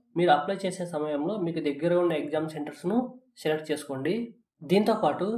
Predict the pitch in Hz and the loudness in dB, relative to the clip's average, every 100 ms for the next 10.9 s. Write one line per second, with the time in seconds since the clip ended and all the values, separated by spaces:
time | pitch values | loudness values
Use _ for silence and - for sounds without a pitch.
0 | 226 - 170 165 147 - 214 185 180 175 | -6 -6 2 6 6 4 0 -2 -2 -2
1 | 170 151 156 147 170 233 240 - - 151 | -2 0 0 0 0 -2 -4 -12 -2 2
2 | 160 202 202 175 170 180 147 151 151 147 | 2 2 2 0 0 0 -2 -4 -4 -4
3 | 143 135 185 247 - - _ 143 160 165 | -4 -2 0 0 -2 -14 _ 0 0 2
4 | 208 185 151 - 175 175 170 151 156 190 | 0 0 0 2 2 2 0 0 0 0
5 | 160 160 170 156 - 156 156 147 180 151 | 0 0 2 2 0 -2 0 0 -2 -4
6 | 143 147 135 135 156 233 240 - - 170 | -4 -4 -4 -4 -2 -2 -4 -10 -6 0
7 | 202 175 170 175 214 202 202 160 160 180 | 2 6 8 8 6 0 0 4 4 2
8 | 170 165 151 156 156 135 - 175 208 220 | 0 -2 -2 -2 -4 -6 -2 -2 -2 -6
9 | - _ _ 156 170 147 - - 180 180 | -12 _ _ 0 2 2 -2 2 4 4
10 | 202 214 - _ _ 131 147 151 180 | 2 -2 -10 _ _ -4 -2 2 2